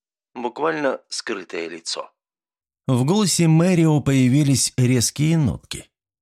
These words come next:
«У вас болит рука?» Обычно Мэрио был весёлым человеком, мягким и добродушным, как это свойственно жителям Парди, обладателем пухлых румяных щёк и округлого брюшка,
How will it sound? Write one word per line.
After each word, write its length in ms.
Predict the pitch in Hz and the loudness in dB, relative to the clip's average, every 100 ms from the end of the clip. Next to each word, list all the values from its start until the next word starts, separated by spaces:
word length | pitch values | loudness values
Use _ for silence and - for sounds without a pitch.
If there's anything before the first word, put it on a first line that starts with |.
| _ _ _ _ | _ _ _ _
«У 120 | 87 | -2
вас 440 | 80 107 120 - | 0 0 0 -2
болит 400 | 95 104 101 117 | -2 0 0 0
рука?» 480 | 110 107 107 147 160 _ _ _ _ _ _ _ _ _ _ _ | -2 -2 0 -2 -4 _ _ _ _ _ _ _ _ _ _ _
Обычно 460 | 113 143 214 190 175 | -2 0 0 0 2
Мэрио 500 | 160 165 151 139 120 | 4 2 2 2 2
был 200 | 127 117 | 2 2
весёлым 480 | 117 - 127 113 | 2 0 2 2
человеком, 640 | 104 127 127 127 - 71 82 | 2 0 -2 -2 -4 -2 0
мягким 400 | 95 - 92 90 | 0 -2 -2 0
и 40 | |
добродушным, 760 | 90 90 98 151 165 - 87 85 | 0 -2 0 0 -2 0 0 0
как 240 | 95 85 | 0 -2
это 240 | 90 92 | -2 -2
свойственно 640 | 87 - 87 85 90 90 95 | -2 -2 -2 -2 -2 0 0
жителям 580 | 98 85 92 92 98 104 | -2 -2 -2 0 0 -2
Парди, 560 | - 82 78 85 76 - _ _ _ | -4 -6 -6 -8 -10 -14 _ _ _
обладателем 760 | - 80 - - 165 156 131 123 | -8 -4 -4 -4 -4 -2 0 -2
пухлых 600 | 117 143 127 - 120 113 | -2 -4 -2 0 -2 0
румяных 520 | 120 120 117 113 110 | 0 2 2 2 0
щёк 460 | - - - 156 - | -4 -6 -2 -2 -2
и 60 | |
округлого 760 | 113 107 98 113 104 107 107 110 | 0 0 0 -2 0 0 0 0
брюшка, 720 | 101 117 107 - - 85 85 | 0 -2 -2 -6 -4 -2 -2